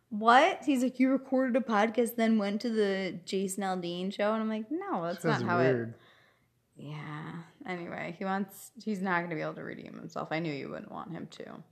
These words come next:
Speaker 2: But he sent you a different text today, right?
Speaker 1: Oh, yeah. So
Speaker 2: Tell
Speaker 1: he
Speaker 2: us about it, yeah.
Speaker 1: Okay, I'm gonna tell you all about it.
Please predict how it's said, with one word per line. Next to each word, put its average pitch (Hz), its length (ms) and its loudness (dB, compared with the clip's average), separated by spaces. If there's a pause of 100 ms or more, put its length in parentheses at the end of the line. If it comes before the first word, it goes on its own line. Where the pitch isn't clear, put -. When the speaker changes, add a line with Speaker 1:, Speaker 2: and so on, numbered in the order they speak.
(140)
Speaker 2:
But 147 120 -2
he 160 100 2
sent 180 320 0
you 139 360 2
a 120 100 -8
different 165 500 2
text - 380 -4
today, 143 340 0
right? 127 400 -6 (720)
Speaker 1:
Oh, 233 520 0 (160)
yeah. - 600 -16 (140)
So 262 360 8
Speaker 2:
Tell 160 300 8
Speaker 1:
he 254 140 6
Speaker 2:
us - 40 4
about 110 280 0
it, 110 160 -6
yeah. 117 480 -2 (580)
Speaker 1:
Okay, 185 180 -6
I'm 170 80 -2
gonna 170 120 -2
tell 165 220 -4
you 165 140 -2
all 165 200 2
about 160 440 2
it. - 140 -2